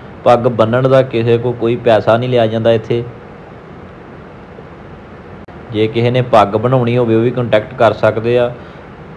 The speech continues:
ਵੀਰ ਹੁਣਾਂ ਦਾ ਨੰਬਰ ਆਪਾਂ ਸਕਰੀਨ 'ਤੇ ਵੇਖ ਰਹੇ ਹਾਂ। ਜੋ ਵੀ ਆਰਟੀਕਲ ਦੇ ਬਾਰੇ ਕੁਝ ਵੀ ਪੁੱਛਣਾ ਹੋਵੇ, ਤੁਸੀਂ ਬੇਝਿਜਕ ਕਾਲ ਕਰ ਸਕਦੇ ਹੋ। ਕਾਲ ਕਰਕੇ ਰੇਟ ਪਤਾ ਕਰ ਲਿਓ।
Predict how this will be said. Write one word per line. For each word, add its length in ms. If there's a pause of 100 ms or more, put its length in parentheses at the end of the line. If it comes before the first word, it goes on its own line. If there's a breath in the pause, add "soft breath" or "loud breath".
(260)
ਵੀਰ 240
ਹੁਣਾਂ 260
ਦਾ 100
ਨੰਬਰ 360
ਆਪਾਂ 240
ਸਕਰੀਨ 360
'ਤੇ 140
ਵੇਖ 280
ਰਹੇ 100
ਹਾਂ। 80
ਜੋ 320
ਵੀ 160
ਆਰਟੀਕਲ 540
ਦੇ 120
ਬਾਰੇ 300
ਕੁਝ 320
ਵੀ 120
ਪੁੱਛਣਾ 340
ਹੋਵੇ, 200
ਤੁਸੀਂ 340
ਬੇਝਿਜਕ 800
ਕਾਲ 340
ਕਰ 200
ਸਕਦੇ 400
ਹੋ। 140 (380 loud breath)
ਕਾਲ 260
ਕਰਕੇ 360
ਰੇਟ 260
ਪਤਾ 260
ਕਰ 220
ਲਿਓ। 340